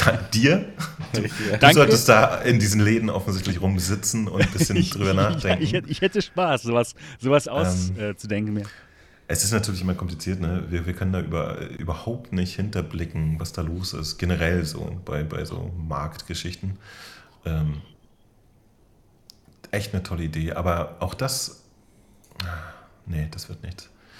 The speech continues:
Speaker 1: Ich weiß ja nicht, wo, woran es liegt, dass sich zum Beispiel niemand für diesen, äh, Infinity Store offensichtlich auch so richtig erwärmen kann. Das, weißt du, das ist nichts, was in unserer aktuellen Blase irgendwie passiert.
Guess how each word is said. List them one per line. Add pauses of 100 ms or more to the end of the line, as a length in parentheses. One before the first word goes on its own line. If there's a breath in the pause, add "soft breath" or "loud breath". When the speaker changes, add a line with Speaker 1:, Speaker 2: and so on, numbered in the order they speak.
(500 loud breath)
Speaker 1:
Ich
weiß
ja
nicht,
wo,
woran
es
liegt,
dass
sich
zum
Beispiel
niemand
für
diesen,
äh,
Infinity
Store
offensichtlich
auch
so
richtig
erwärmen
kann.
Das, (240)
weißt
du,
das
ist
nichts,
was
in
unserer
aktuellen
Blase (460 loud breath)
irgendwie
passiert.